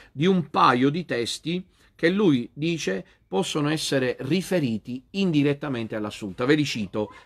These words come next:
perché li possiate gustare. Il primo testo è Genesi tre quindici, eh, il protovangelo della salvezza. "Porrò inimicizia fra te e la donna", dice Dio al serpente. Ecco,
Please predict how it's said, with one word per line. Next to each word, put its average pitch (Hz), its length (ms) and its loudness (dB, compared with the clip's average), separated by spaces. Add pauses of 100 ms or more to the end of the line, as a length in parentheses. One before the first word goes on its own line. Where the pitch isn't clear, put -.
perché 139 240 -2
li 151 100 4
possiate 135 460 0
gustare. 95 600 -4 (220)
Il 151 140 0
primo 214 240 2
testo 247 320 2
è 135 100 6
Genesi 156 540 0
tre 156 160 -2
quindici, 107 560 -8 (880)
eh, 110 560 2
il 110 100 -4
protovangelo 139 720 0
della 113 220 -2
salvezza. 98 640 -8 (1800)
"Porrò 170 600 6
inimicizia 180 1160 -2
fra 143 320 -2
te 165 440 0 (280)
e 135 120 -2
la 131 140 2
donna", 110 420 2
dice 113 360 -4
Dio 113 260 0
al 107 80 0
serpente. 90 840 -6 (760)
Ecco, - 440 0